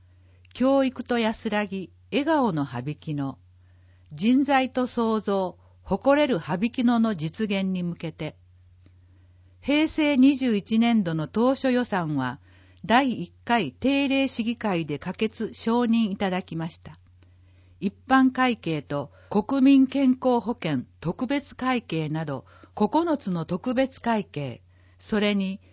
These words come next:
水道事業会計を合わせた市全体の予算は、総額六百九十八億八千五百二十三万円です。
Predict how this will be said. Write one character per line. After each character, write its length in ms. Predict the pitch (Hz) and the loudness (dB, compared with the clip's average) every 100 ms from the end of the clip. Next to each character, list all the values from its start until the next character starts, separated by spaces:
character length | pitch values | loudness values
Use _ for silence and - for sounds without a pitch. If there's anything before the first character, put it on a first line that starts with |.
| - | -20
水 400 | - 254 285 269 | -6 0 0 4
道 240 | 277 285 | 4 4
事 160 | 240 240 | 2 0
業 260 | 254 254 | 2 2
会 280 | 254 262 254 | 0 0 -2
計 260 | - 175 160 | -2 -2 0
を 200 | 151 120 | 0 0
合 80 | |
わ 120 | 175 190 | -2 -4
せ 140 | 180 | -6
た 280 | - 165 156 _ - - | -6 -6 -8 _ -20 -16
市 340 | - 254 254 | -4 -2 -2
全 340 | - 185 254 269 | -2 0 2 2
体 260 | 262 262 | 2 2
の 120 | 247 | 2
予 140 | 240 247 | 2 0
算 300 | 214 175 151 | 0 -2 -2
は、 240 | 139 131 - _ _ _ | -2 -4 -10 _ _ _
総 360 | - - 196 208 | -10 -2 2 2
額 480 | 208 202 185 175 - | 0 -2 -4 -6 -8
六 260 | 143 170 214 - | -2 0 0 -2
百 280 | 269 262 254 | -4 -2 -4
九 300 | - 277 240 | -2 0 0
十 240 | - 170 | -2 -4
八 400 | 160 165 - 226 | -4 -8 -4 -4
億 320 | 175 - 135 - | -4 -6 -14 -8
八 200 | - 214 | -4 -4
千 420 | - - 277 208 | -4 0 2 2
五 140 | 156 | 0
百 300 | 202 208 220 | -2 -2 -2
二 180 | 208 247 | 2 2
十 220 | 214 196 | 2 -2
三 380 | 151 - 160 196 | -6 -4 -4 -2
万 220 | 202 185 | -2 -4
円 220 | 175 165 156 | -6 -6 -8
で 120 | 147 | -10
す。 200 | - | -12